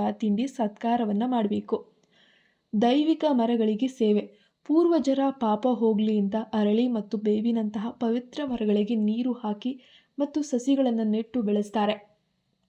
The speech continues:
ಶ್ರಾದ್ದ ವಿಧಿಗಳು. ಪಿತೃದೋಷದಿಂದ ದೂರ ಇರ್ಬೇಕಾದ್ರೆ ಮೊದ್ಲು ಶ್ರಾದ್ದ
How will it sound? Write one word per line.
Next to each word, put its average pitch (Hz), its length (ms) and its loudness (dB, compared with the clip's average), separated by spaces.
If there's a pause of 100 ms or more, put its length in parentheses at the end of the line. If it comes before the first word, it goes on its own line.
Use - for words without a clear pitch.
(280)
ಶ್ರಾದ್ದ 277 400 0 (100)
ವಿಧಿಗಳು. 214 640 0 (400)
ಪಿತೃದೋಷದಿಂದ 240 880 0 (220)
ದೂರ 220 180 0
ಇರ್ಬೇಕಾದ್ರೆ 208 720 -2
ಮೊದ್ಲು 220 560 -2
ಶ್ರಾದ್ದ 202 460 -2